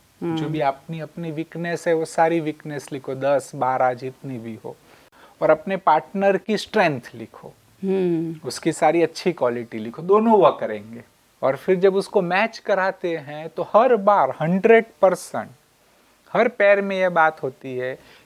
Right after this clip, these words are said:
Speaker 2: कि जिसको हम weakness समझते हैं वही हमारा partner उसको strength समझता है।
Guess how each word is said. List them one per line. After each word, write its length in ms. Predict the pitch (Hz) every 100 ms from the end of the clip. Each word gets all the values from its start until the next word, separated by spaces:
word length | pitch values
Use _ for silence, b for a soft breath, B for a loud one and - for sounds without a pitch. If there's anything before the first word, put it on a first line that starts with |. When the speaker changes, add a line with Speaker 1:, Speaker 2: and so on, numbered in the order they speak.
| _
Speaker 2:
कि 80 | 160
जिसको 420 | 139 156 - 220
हम 300 | 151 175 208
weakness 520 | 160 170 - 208 220
समझते 640 | 220 180 165 170 - _ 143
हैं 360 | 139 143 151 - B B -
वही 220 | 156 208
हमारा 360 | 170 180 190 190
partner 500 | 160 156 - 190 180
उसको 300 | - - 190
strength 400 | - 190 170 139
समझता 640 | - 113 110 - -
है। 80 | -